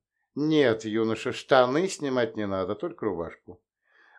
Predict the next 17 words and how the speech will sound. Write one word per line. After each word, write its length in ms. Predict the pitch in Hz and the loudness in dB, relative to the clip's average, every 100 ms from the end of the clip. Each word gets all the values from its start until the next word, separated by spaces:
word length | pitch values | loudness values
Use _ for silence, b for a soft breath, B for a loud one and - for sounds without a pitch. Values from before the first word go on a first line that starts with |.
| 147 | 4
Более 280 | 196 180 | 6 8
подробный 720 | 175 156 147 131 156 185 196 196 | 8 8 8 6 6 6 4 4
осмотр 480 | 190 175 190 185 | 4 0 0 2
я 180 | 151 147 | 4 6
сделаю 360 | 135 143 139 131 | 6 4 4 2
позже, 460 | - 101 92 92 | 0 -2 -2 -2
уже 260 | 120 151 185 | -2 0 0
на 100 | 156 | 0
привале». 500 | 117 92 85 82 85 _ _ _ _ _ _ _ _ _ _ _ _ _ _ _ _ _ _ _ _ _ | -2 -4 -4 -8 -14 _ _ _ _ _ _ _ _ _ _ _ _ _ _ _ _ _ _ _ _ _
Всего 440 | - 139 160 196 | -8 -4 0 0
за 180 | 165 120 | 0 -4
пять 300 | - 107 - | -2 -4 -4
минут 360 | 98 117 117 | -6 -6 -8
своими 480 | - - 101 101 98 | -12 -6 -4 -2 -4
личными 680 | 98 98 110 - - 90 90 | -6 -6 -10 -10 -14 -12 -12
полумагическими 960 | - 95 87 87 85 85 78 - 95 113 | -8 -6 -6 -6 -10 -12 -16 -16 -10 -8
методами 640 | 165 160 139 131 127 - | -8 -6 -8 -8 -10 -14